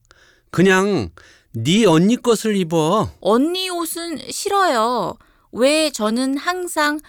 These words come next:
Speaker 2: 언니 옷을 입어야 해요? 교복도 언니 것을 입고 가방도 언니 것을 쓰고.
Speaker 1: 너는 동생이니까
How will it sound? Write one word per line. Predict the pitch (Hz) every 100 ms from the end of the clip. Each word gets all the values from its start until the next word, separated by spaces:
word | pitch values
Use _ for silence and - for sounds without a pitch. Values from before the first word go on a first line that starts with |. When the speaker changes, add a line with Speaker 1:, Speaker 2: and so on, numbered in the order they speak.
| _ _
Speaker 2:
언니 | 190 240 311
옷을 | 330 302 277 269 247
입어야 | 196 196 262 277 254
해요? | 208 180 175 285 587 _ _ _ _ _ _ -
교복도 | 240 277 339 _ 285 269
언니 | 185 208 294
것을 | - 277 262 262
입고 | 208 202 - - 196 185 - _ _
가방도 | - 202 240 262 247 247 226 -
언니 | - 214 262 285
것을 | 240 220 240
쓰고. | 240 - 330 208 151 - _ _
Speaker 1:
너는 | - 196 240 240
동생이니까 | - 185 220 202 196 156 110 - - 87 95 101